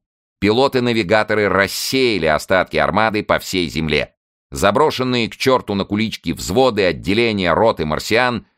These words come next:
высадились в разных отдаленных точках и потребовали, чтобы многомиллионные народы сдавались на милость победителя. Кришна Гару с тяжелыми ожогами и охотничьей двустволкой в единственном числе напал на всю Индию,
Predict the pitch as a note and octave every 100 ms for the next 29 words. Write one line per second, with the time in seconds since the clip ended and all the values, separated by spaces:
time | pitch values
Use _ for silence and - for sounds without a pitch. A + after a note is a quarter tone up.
0 | _ D2+ D3+ - B2+ B2 A#2 - C#2 G2
1 | B2+ A2+ A#2 - G2+ C#2+ F2 G2+ F#2+ E2+
2 | - F#2+ - B1+ - _ _ _ A#2+ -
3 | D#2 - C3+ B2+ B2 B2 A2 G#2 F#2 F2+
4 | F#2+ F#2 G#2+ A2 A2 D#2 C#2 C#2 D#2+ B2+
5 | A2+ A2+ - F#2+ G#2+ A2 F#2+ F#2 D#2+ D#2+
6 | D#2 - D#2+ D#2 D2 D2+ B1+ G#1 G1+ _
7 | _ _ _ - A2 C3+ C3 - A#2 G2
8 | A2 A#2+ F#2+ C#2 A1 _ - - F2+ E2
9 | A2 G#2+ G2+ F#2+ E2 A2+ F2+ F2 D#2+ D#2+
10 | - G2 F2 E2 - D#2 A1 B1+ C#2+ -
11 | G#2 C#3 - A#2 G2+ A2+ F3+ A2+ D#3+ D3+
12 | - C3+ B2+ A#2+ - A2 G#2+ G#2 F#2+ -
13 | F#2 F2 F2 E2+ - F#2+ F2+ E2 B1 B1+
14 | A1+ G1+